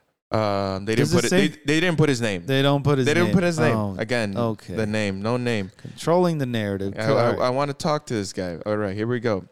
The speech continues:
Speaker 1: "It left me with some questions. The ties to false religion are well documented, but the article seems to take the position that as long as it doesn't bother someone's conscience, it's okay.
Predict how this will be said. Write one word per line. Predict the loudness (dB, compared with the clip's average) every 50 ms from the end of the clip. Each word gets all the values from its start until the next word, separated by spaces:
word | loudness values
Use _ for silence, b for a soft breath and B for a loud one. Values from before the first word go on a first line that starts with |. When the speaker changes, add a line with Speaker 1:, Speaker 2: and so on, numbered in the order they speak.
| _ _ _ _
Speaker 1:
"It | 2 4 4
left | 4 2 0 -2 -2
me | -2 -2 -2
with | -2 -2 -4
some | -2 -4 -4 -4 -4
questions. | -2 -2 -2 -2 -2 -4 -4 -6 -6 -6 -8 -12 -14 -14 _ _ _ _ _
The | -2 -2 0
ties | -2 -4 -2 -2 -2 -2 -2 -4
to | -6 -6
false | -4 -2 0 0 0 -2 -4
religion | -4 -2 0 -2 -2 -2 -2 -4 -4 -2 -2
are | 0 0 2
well | 0 -2 -2 0 2 4 4 6 4 4 4 2
documented, | 0 0 -2 -2 0 -2 2 4 4 4 4 4 2 2 2 2 0 0 -2 b b b b b b b b _
but | 2 2 2
the | 2 0 2
article | 2 2 2 2 2 0 0
seems | 0 0 -2 -2 -2 -2
to | -4
take | -2 -2 -2 -2 -2
the | -2 -2
position | 0 2 2 2 2 0 0 0 -2 -2 0
that | 0 0
as | 0 0 -2 -2 0
long | 0 2 2 2
as | 0 0
it | 0 0
doesn't | 0 0 0 0 0 0
bother | 2 2 2 2 0 0
someone's | -2 -2 -4 -4 -4 -4
conscience, | -2 -2 -2 -2 -2 -2 -2 -4 -4 -6 -10 _ _ _ _ _ _ _ _ -2
it's | -2 0 2
okay. | 0 0 2 2 2 2 2 0 -2